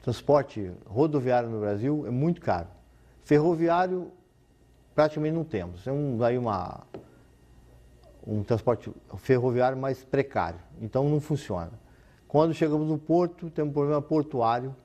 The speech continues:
que, que também deixa a desejar, deixa as cargas pra trás, e é um problema sério que nós temos pra, pra exportar e, e, e, e transportar essa rocha até o, a indústria também. Se for industrializar, nós temos um problema.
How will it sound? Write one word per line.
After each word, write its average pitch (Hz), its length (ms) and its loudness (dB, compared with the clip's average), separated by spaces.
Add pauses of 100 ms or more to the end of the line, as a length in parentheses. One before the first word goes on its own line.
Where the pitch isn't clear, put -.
(220)
que, 123 440 -2 (840)
que - 100 -16
também 123 380 0
deixa 127 300 0
a - 20 -2
desejar, 120 460 2
deixa 127 200 -4
as 117 80 -8
cargas 120 240 0
pra 101 140 -6
trás, 120 640 -4 (320)
e 117 220 -2
é 131 60 4
um 120 260 -2
problema 135 360 0
sério 117 420 0
que 110 80 -10
nós 113 180 -6
temos 127 220 -4
pra, 143 240 0 (580)
pra 139 80 6
exportar 131 720 0 (480)
e, 123 80 0
e, 151 800 0
e, 160 240 -2
e 135 40 -2
transportar 170 600 2
essa 170 160 -6
rocha 120 480 -2 (180)
até 151 340 2
o, 180 220 0 (220)
a 123 80 -2
indústria 110 440 -4
também. 98 300 -6
Se - 60 -18
for 131 140 2
industrializar, 170 680 0 (260)
nós 143 120 -6
temos 170 180 2
um - 20 -2
problema. 107 380 0